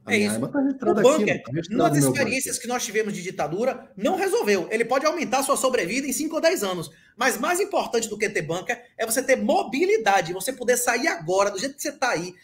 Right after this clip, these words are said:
Speaker 2: Você não tá no, no sul do Brasil, você não vai andando. Seu estado faz fronteira, inclusive, com outros países, né? Você atravessa a ponte e tá em outro país.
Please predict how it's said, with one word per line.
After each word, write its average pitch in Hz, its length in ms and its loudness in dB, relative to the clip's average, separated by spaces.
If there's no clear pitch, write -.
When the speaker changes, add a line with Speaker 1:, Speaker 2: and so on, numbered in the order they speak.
Speaker 2:
Você 311 120 0
não 294 100 -2
tá 294 120 4
no, 254 140 2
no 226 120 -2
sul 254 140 -2
do 226 80 -2
Brasil, 202 300 2
você 269 100 0
não 233 80 0
vai 240 140 4
andando. 208 460 0
Seu 320 140 -4
estado 269 320 4
faz 269 200 0
fronteira, 285 380 2
inclusive, 262 280 -2
com 311 80 -4
outros - 180 -8
países, 220 360 2
né? 226 120 0
Você - 100 0
atravessa 262 440 2
a - 40 0
ponte 277 220 -2
e 285 40 -8
tá 285 100 -2
em 302 40 -2
outro 311 160 -8
país. 214 320 0